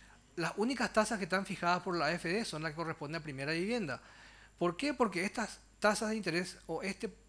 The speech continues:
eh, crédito es claramente subsidiado. Entonces nosotros sí le ponemos un tope, un techo a la tasa de interés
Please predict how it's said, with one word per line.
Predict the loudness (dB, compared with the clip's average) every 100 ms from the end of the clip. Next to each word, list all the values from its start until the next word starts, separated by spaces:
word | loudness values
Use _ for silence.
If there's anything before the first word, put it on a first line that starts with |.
| -20 _
eh, | -4 -2 -2 0
crédito | 4 6 6 0 -4
es | -6
claramente | 2 2 4 0 0
subsidiado. | -6 -8 -4 -2 0 0 -4 -14 -20 -20 -20 -10
Entonces | -4 -2 0
nosotros | -2 -4 -6
sí | -6 -6
le | -6
ponemos | -6 -6 -4 -4 -6 -12 -20 -20 -20 -20 _
un | -4 -4
tope, | -4 4 4 4 -6 -6
un | -8 -4
techo | 0 0 0
a | -6
la | -6
tasa | -6 -6 -8
de |
interés | -8 -8 -8